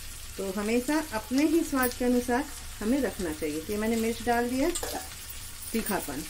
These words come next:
और नमक। तो इसको भून लेते हैं हल्का सा पानी डाल के, वरना ये मसाले जो हैं वो जल जाएंगे। और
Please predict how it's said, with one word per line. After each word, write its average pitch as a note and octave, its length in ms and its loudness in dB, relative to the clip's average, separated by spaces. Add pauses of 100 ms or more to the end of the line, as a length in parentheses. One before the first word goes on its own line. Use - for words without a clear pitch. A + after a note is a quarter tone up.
(200)
और F3+ 100 2
नमक। D#3+ 280 2 (540)
तो A3+ 60 4
इसको A3+ 300 6
भून B3 240 8
लेते C4+ 320 8
हैं D4+ 260 6
हल्का A#3+ 280 4
सा B3 220 0
पानी G#3+ 280 4
डाल A#3+ 220 6
के, C4+ 160 2 (1200)
वरना F#3+ 260 0
ये F#3 160 2
मसाले F#3+ 460 2
जो A3+ 100 4
हैं B3 160 4
वो G#3+ 120 2
जल G3 220 2
जाएंगे। A#3 280 4
और D4 140 2